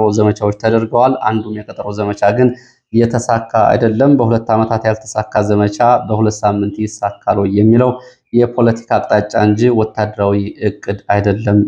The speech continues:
ሲሉ አስተያየት ሰጥተዋል። ከዚህ ጋር በተያያዘ እንግዲህ በአማራ ክልል ተጨማሪ ኃይል እየገባ መሆኑን እንደዚሁ የሚገልጹ መረጃዎች አሉ። አዳዲስ ስምሪቶችም አሉ። ከአዲስ አበባ ወደ ደብረ ብርሃን ኮማንዶ አየር ወለድ የሪፐብሊካን በየቀኑ እየተጓጓዙ ወደ ደብረ ብርሃንና ወደ ይፋት፣ ወደ መንዝ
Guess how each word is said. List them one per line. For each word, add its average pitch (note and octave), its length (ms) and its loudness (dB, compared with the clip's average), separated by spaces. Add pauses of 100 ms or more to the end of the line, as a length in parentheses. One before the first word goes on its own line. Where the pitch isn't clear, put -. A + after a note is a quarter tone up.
(140)
ሲሉ G2 220 -4
አስተያየት G#2 380 0
ሰጥተዋል። A#2 460 0 (520)
ከዚህ C#3+ 140 0
ጋር D3 120 2
በተያያዘ C#3 360 0
እንግዲህ C3+ 220 2
በአማራ A#2+ 260 2
ክልል A#2+ 200 -8
ተጨማሪ A#2 380 -2
ኃይል A#2 180 2
እየገባ A2 380 -4
መሆኑን A2 280 0
እንደዚሁ G#2+ 300 -2
የሚገልጹ A2 420 -4
መረጃዎች G#2+ 520 -4
አሉ። A#2 240 2
አዳዲስ A#2 340 0
ስምሪቶችም G#2+ 680 -6
አሉ። A2+ 180 0 (440)
ከአዲስ B2 320 -2
አበባ C3 180 2
ወደ B2+ 160 2
ደብረ A#2 260 2
ብርሃን A#2 340 2 (140)
ኮማንዶ A2+ 420 2
አየር G#2+ 260 2
ወለድ A2 420 0
የሪፐብሊካን A2 680 -4
በየቀኑ A2 460 0
እየተጓጓዙ G#2+ 720 0
ወደ A2 200 -2
ደብረ G#2 240 0
ብርሃንና G#2+ 440 0
ወደ G#2 220 -4
ይፋት፣ A#2 360 -2
ወደ G2+ 200 -8
መንዝ B2+ 260 4